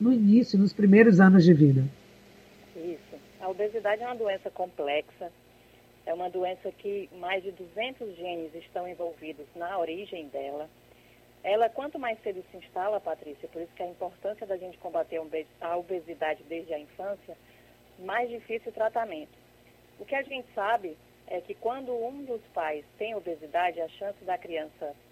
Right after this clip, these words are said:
Speaker 2: evoluir pra obesidade é de vinte e cinco por cento. Quando ambos os pais são obesos, essa chance já mais que dobra, já aumenta pra mais de cinquenta por cento. Então, assim, desde o início, desde a primeira infância,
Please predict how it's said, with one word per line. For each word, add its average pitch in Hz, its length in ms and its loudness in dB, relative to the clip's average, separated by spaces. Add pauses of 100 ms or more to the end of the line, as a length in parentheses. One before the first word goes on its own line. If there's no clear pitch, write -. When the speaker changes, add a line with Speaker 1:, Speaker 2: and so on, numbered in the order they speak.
(360)
Speaker 2:
evoluir 196 680 -2
pra 208 140 -6
obesidade 170 680 -6
é 160 40 -18
de 165 100 -20
vinte 185 260 -18
e - 40 -20
cinco 214 120 -20 (100)
por - 140 -18
cento. 147 320 -14 (720)
Quando 233 380 -2
ambos 285 360 -8
os 202 200 -8
pais 151 340 -4
são 185 200 -8
obesos, 175 460 -4 (540)
essa 175 280 -6
chance 196 580 -12
já 196 260 -6 (480)
mais 196 300 -6
que 247 140 -12
dobra, 151 400 -6
já 165 120 -6
aumenta 170 320 -6
pra 180 160 -4
mais 180 200 -6
de - 60 -20
cinquenta 208 320 -8
por 226 140 -14 (100)
cento. - 180 -18 (340)
Então, 185 240 -4
assim, 220 340 -8 (800)
desde 254 320 2
o 226 80 -6
início, 190 480 -8
desde 226 280 -2
a 208 60 0
primeira 175 360 -6
infância, 160 680 -12